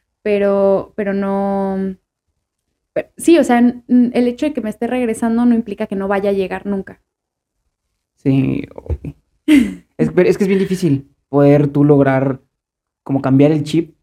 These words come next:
Speaker 2: de decir, está bien equivocarse, está bien
Speaker 1: Sí.
Speaker 2: echarse para atrás, y no lo hago co-, para estancarme, sino como, como para tomar impulso, dicen,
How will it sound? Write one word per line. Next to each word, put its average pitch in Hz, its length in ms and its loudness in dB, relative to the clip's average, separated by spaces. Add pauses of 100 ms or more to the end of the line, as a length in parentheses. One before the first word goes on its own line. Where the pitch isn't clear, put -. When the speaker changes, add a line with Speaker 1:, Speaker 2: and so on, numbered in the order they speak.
(160)
Speaker 2:
de 139 120 0
decir, 135 540 2
está - 240 -4
bien 160 160 0
equivocarse, 151 420 -2
está 151 140 0
bien 143 260 4
Speaker 1:
Sí. 196 80 -6
Speaker 2:
echarse 143 220 0
para 135 160 0
atrás, 131 340 -2 (680)
y 127 600 2
no 139 140 6
lo 151 120 4
hago 147 180 4
co-, 127 120 -10
para 127 340 -4
estancarme, 131 540 -6
sino 123 220 -8
como, - 260 -12 (360)
como 135 180 0
para 135 140 2
tomar 139 200 2
impulso, 135 360 0
dicen, 117 300 -12